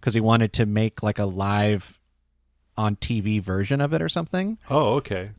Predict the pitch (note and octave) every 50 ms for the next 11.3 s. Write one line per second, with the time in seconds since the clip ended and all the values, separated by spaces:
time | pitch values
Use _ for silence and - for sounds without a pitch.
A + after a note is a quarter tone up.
0 | _ - B2+ B2 B2 A#2 A#2 A2 - - - C#3+ B2+ A#2+ C3+ A#2+ - - D3+ D#3+
1 | F3+ E3+ - - C#3 C3+ B2 A#2 A#2+ D3 F3 G3+ - - A#2+ - - F#2 F2+ F2
2 | - F2+ - - - - - - D3 C#3 - _ - - - A2 G2 F2 - -
3 | - _ - A#2+ A#2 A#2 A2 G#2+ F#2+ A#2+ B2 C#3+ D3+ C#3+ D3 C#3 C3+ C3+ D3 -
4 | - - C#3+ B2+ A#2+ A#2 G#2 - - _ - A2 G#2+ G#2+ G#2+ G#2 G2+ F2+ - -
5 | A2 G2 - _ A2+ A2 G#2+ G2 A#2 A2+ - - - - _ _ _ _ _ -
6 | - - A#2+ A#2 A2 A2+ A2 - - A#2 A2 - _ _ _ _ _ _ _ _
7 | _ G#2+ G2+ - - A2+ A2+ A#2+ - - A#2+ G#2 G2 F#2 F2+ F2 F2 - G#2+ G#2
8 | - - A2+ G#2+ G2+ G2 G2 F#2+ F2+ E2 - - - - _ _ _ _ _ _
9 | - A2+ F#2+ G#2+ A#2+ B2+ B2 A#2 G#2+ G2+ F#2+ F2+ - - A2 G#2+ - - - A2+
10 | G#2+ G#2 G2 G2+ G#2 G#2 G#2+ G2+ F#2+ F#2 F2+ - G2 A2 A#2+ A2+ G2 - F#2+ E2
11 | D2 B1+ - - B2 C3